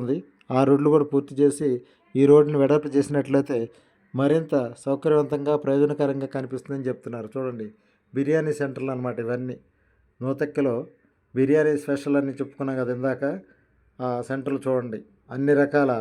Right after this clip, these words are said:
బిర్యానీలు ఇక్కడ మనకి కనిపిస్తూ ఉంటాయి. సుదూర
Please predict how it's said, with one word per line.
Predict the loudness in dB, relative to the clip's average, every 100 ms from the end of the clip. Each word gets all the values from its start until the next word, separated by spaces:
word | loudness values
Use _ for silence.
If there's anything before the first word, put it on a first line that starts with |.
| -6 _ _ _ -4
బిర్యానీలు | 2 4 6 2 0
ఇక్కడ | 0 0 0 -2
మనకి | -6 -6 -6 -10 _ _ _ _ _ _
కనిపిస్తూ | -4 -2 -2 0 0 -2
ఉంటాయి. | -4 -8 -8 _ _ _ _ _ _ _ -2
సుదూర | 6 8